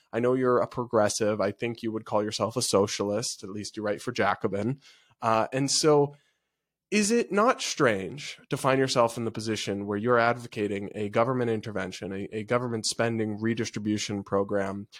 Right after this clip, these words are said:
that basically all people, all serious policy analysts, from the Urban Institute to the Brookings Institute to the Cato Institute to the Heritage Foundation to the C B O, all agree is regressive? It is not progressive.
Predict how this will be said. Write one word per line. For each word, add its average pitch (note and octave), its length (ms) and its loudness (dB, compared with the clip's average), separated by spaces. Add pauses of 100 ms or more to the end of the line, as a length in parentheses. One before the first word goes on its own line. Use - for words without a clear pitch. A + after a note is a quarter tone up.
(200)
that D#3+ 360 0
basically F#3+ 640 2
all B2 520 6
people, A2 440 0
all B2 240 6
serious A2+ 400 0
policy G#2 440 0
analysts, G2+ 440 -4
from G#2+ 180 -2
the G#2+ 120 0
Urban B2 220 2
Institute A2+ 540 -4
to - 100 -12
the - 60 -10
Brookings A#2 480 -4
Institute A2 640 -6
to G#2+ 280 -8 (280)
the D3+ 80 -14
Cato G3 320 6
Institute E3+ 480 0
to E3+ 80 -6
the F3 100 -2
Heritage F#3 460 0
Foundation C#3+ 560 0
to C#3+ 100 -6
the C3+ 80 -2
C A#2 240 -4
B A#2 180 0
O, G2+ 300 2 (400)
all G3 300 6
agree B2+ 580 0 (180)
is C3 280 -4
regressive? C#3+ 800 0 (240)
It C3+ 100 0
is D#3 100 2
not G3+ 280 4
progressive. G#2+ 580 -4